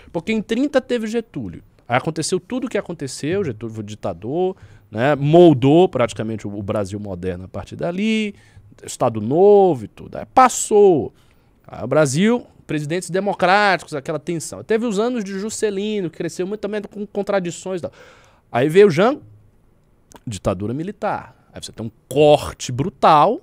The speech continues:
numa situação econômica terrível, a ditadura coloca as coisas em ordem, o Brasil volta a crescer, porque cresceu na ditadura bastante, especialmente no governo Médici,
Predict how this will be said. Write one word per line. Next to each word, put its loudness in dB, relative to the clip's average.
numa 0
situação -2
econômica -8
terrível, -2
a 4
ditadura -4
coloca 4
as -4
coisas -6
em -2
ordem, 4
o -4
Brasil 4
volta 2
a -8
crescer, -6
porque -10
cresceu -4
na -10
ditadura -12
bastante, -14
especialmente -12
no -14
governo -10
Médici, -10